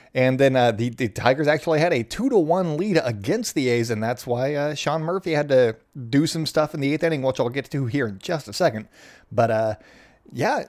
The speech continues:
Chris Bassitt, he hasn't been great. He has, like, a four five E R A, so the stats aren't necessarily there, but even in that opening day start, his, the team has been in it when he has left the mound.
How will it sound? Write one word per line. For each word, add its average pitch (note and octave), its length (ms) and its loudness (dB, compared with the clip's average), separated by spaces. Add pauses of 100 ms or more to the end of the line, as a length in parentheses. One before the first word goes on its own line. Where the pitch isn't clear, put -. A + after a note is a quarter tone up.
(360)
Chris B3+ 200 0
Bassitt, B3+ 340 -2
he A3+ 180 0
hasn't G#3+ 320 2
been G#3 120 0
great. B2 240 0
He C#3+ 120 2
has, D#3+ 120 6
like, D3 120 0
a A#2+ 60 -2
four A#3 280 0
five D#3+ 320 0
E D#3 120 4
R B2+ 160 6
A, B2+ 200 2 (260)
so C3+ 300 2 (320)
the D3 80 0
stats A3+ 460 -2
aren't F#3 220 0
necessarily D3+ 640 -2
there, C3+ 220 6
but A2+ 200 0 (260)
even C#4+ 280 0
in C4 120 2
that G3 140 2
opening G3 360 0
day G#3+ 160 0
start, A#2 400 0 (220)
his, B3 280 -4 (200)
the D3+ 120 4
team D#4 360 -6
has F#3+ 120 2
been E3+ 220 2
in G#3 100 0
it C3 160 -2
when E3+ 240 0
he A3 220 -2
has C#3+ 160 2
left D#3+ 260 -2
the C3+ 80 2
mound. A#2+ 380 -2